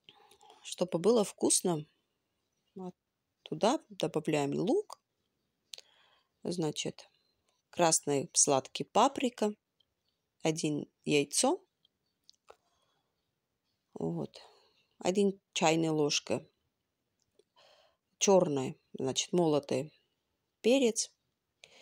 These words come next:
И один специя, а, одну чайную ложку. Можно и так, можно и половина. Там ещё дополнительно есть, а,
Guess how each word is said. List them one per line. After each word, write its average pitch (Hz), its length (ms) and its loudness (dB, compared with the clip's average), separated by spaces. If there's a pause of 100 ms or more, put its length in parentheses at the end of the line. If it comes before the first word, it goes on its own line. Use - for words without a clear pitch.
(1040)
И 320 200 4
один 208 320 4
специя, 247 640 2 (600)
а, 151 680 -2
одну 160 280 -4
чайную 151 400 -2
ложку. 151 240 -8 (720)
Можно 226 400 -6
и - 20 -6
так, - 280 -4 (120)
можно 170 340 -4
и 143 100 -4
половина. 185 640 -4
Там 320 200 0
ещё 233 360 0 (160)
дополнительно 180 680 0
есть, 170 580 -2
а, 135 440 -4